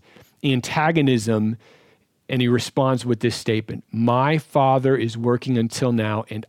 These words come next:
I am working." Now that's massive. That's huge. And I don't think you and I, removed from the context that they were in, feel the weight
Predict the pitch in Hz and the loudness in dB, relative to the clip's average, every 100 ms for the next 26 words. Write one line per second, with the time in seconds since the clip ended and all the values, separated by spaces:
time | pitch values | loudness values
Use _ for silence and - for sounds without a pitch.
0 | - 120 113 107 104 - - 117 - - | -6 -4 -2 -4 -6 -10 -14 -16 -18 -20
1 | - - - _ - 113 156 - 151 143 | -20 -20 -20 _ -6 -2 0 2 2 2
2 | 120 - 104 - _ _ 135 135 - 165 | -2 -6 -12 -18 _ _ -8 -6 -2 2
3 | 143 107 - _ _ _ _ _ _ - | 2 -2 -12 _ _ _ _ _ _ -6
4 | 135 - 160 240 214 - 190 180 - - | -4 -2 0 2 0 0 2 2 -2 -16
5 | _ _ _ - 131 180 165 151 135 110 | _ _ _ -4 2 6 6 6 4 2
6 | 123 127 - _ _ _ _ 131 139 147 | -2 -8 -16 _ _ _ _ 2 4 6
7 | 156 190 - 160 143 - 147 147 143 151 | 6 4 2 2 2 2 0 0 0 0
8 | 143 - - 123 135 123 127 139 123 120 | -2 -2 -4 0 2 2 0 0 2 0
9 | - - 165 160 160 147 127 123 120 131 | -4 -4 2 4 4 2 2 2 2 2
10 | 139 | 0